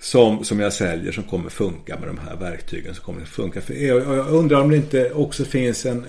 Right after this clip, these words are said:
någonting där att, att jobba med. För vad jag slås av, jag har träffat, eh, bland annat jag tänker på, du jobbade med Danderyd, vad hette hon? Marion Lindholm hette som var kvalitetsansvarig som jag träffade för några år sedan. Liksom, jag hade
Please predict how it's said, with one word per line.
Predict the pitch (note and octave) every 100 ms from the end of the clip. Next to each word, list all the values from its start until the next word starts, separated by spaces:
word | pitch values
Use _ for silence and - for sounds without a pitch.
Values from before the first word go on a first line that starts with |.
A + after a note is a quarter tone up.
| C3
någonting | C3 B2 A#2+ A#2+ A#2
där | C3+ D3 D3+ B2+ -
att, | A2+ A2 - - - - _ _ _ _ _ -
att | A#2+ -
jobba | B2+ A#2 C#3+
med. | C#3+ A2+
För | A#2
vad | B2
jag | C3
slås | C#3+ D#3 E3 D#3 - A2+
av, | G2 G2+
jag |
har | A2+
träffat, | C#3 A#2+ - A2+ G#2+ - A#2
eh, |
bland | G#2+ G#2+ A2+
annat | B2 B2
jag | B2
tänker | B2+ A#2+
på, | B2 - A2 G#2+ G#2+ G2+ G2+
du | A#2
jobbade | G#2+ G#2
med | G#2
Danderyd, | A#2+ G2 G#2+ A2+
vad | G#2
hette | A2+ G#2
hon? | F#2+
Marion | G2 A2+ A2 A2+
Lindholm | C3 D#3 F2+ F2+ F2
hette | E2+ -
som | F2
var | F2+
kvalitetsansvarig | - F#2 - - G#2+ E2+ - - - F2+ F2+ F2+ F2+ - C3 C3+ A2+
som | G2+
jag | G2 F#2+
träffade | G#2+ F#2 F2+
för | F2
några | F2+
år | F2+
sedan. | - -
Liksom, | F2+ - F#2+
jag |
hade | F2+ F2+